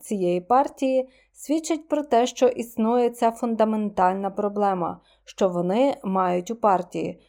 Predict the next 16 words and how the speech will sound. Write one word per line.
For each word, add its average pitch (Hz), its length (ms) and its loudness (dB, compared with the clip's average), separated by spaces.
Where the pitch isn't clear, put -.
щоб - 240 2
вирішити 294 580 4
цю 269 180 0
ключову 233 500 -4
проблему, 190 600 0
наприклад, 190 760 -2
навколо 175 640 -2
клімату. 185 680 -6
Доктор 202 480 2
Чен 294 360 2
вважає, 220 520 2
що 220 200 -4
ще 226 540 2
з 220 120 -6
моменту 208 500 0
створення 254 720 2